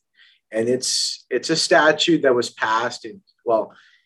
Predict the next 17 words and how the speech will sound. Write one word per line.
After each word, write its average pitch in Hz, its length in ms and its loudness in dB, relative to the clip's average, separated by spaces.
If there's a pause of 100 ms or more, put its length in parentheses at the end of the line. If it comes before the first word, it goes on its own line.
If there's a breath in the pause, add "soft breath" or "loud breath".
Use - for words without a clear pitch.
(120)
it 135 140 4
was, 131 380 6
uh, 113 360 2
codified 156 640 4
in 123 120 -4
two 127 160 -12
thousand 120 320 -4
and 120 120 -12
four. 160 440 4
It 131 60 6
was 113 140 -2
technically 113 460 -6
passed 107 480 -8
in 98 80 -20
two 101 160 -18
thousand 92 400 -14
and 90 100 -20